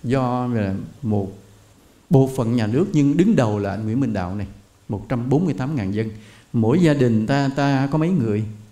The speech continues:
Bốn người. Hai cha mẹ, hai đứa con. Ai ráng đẻ được thêm năm, ba đứa con. Ta có bốn năm người mà sao muốn điên cái đầu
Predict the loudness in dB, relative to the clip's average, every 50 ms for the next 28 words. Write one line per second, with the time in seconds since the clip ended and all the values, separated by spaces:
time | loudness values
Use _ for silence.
0 | -20 -20 _ _ _ _ _ _ _ _ _ _ _ _ _ _ _ _ _ _
1 | -8 -8 -6 -6 -6 -4 -4 -6 -6 -8 -14 -20 -20 -20 -20 _ _ _ _ _
2 | _ _ _ _ _ -10 -8 -8 -8 -6 -6 -6 -6 -6 -6 -6 -6 -6 -6 -6
3 | -8 -8 -8 -10 -10 -10 -12 -16 -20 -20 -20 _ _ _ _ _ _ _ _ _
4 | _ _ _ _ -6 -4 -4 -2 -2 -2 -2 -2 -2 -4 -4 -4 -4 -4 -4 -6
5 | -6 -8 -8 -8 -6 -6 -4 -4 -6 -6 -8 -10 -14 -14 -14 -10 -8 -6 -6 -4
6 | -6 -6 -8 -8 -8 -8 -8 -10 -12 -18 -20 -20 -20 -20 -20 _ _ _ _ _
7 | _ _ _ _ _ _ _ _ _ _ _ _ _ _ _ _ _ _ -6 -6
8 | -4 -4 -4 -6 -4 -2 0 0 2 2 2 2 2 2 0 0 -2 -2 -4 -4
9 | -4 -2 -2 -2 -2 -4 -2 0 0 2 2 0 -2 -2 -2 0 0 0 2 4
10 | 4 4 4 2 0 -2 -4 -4 -4 -4 -4 -6 -6 -8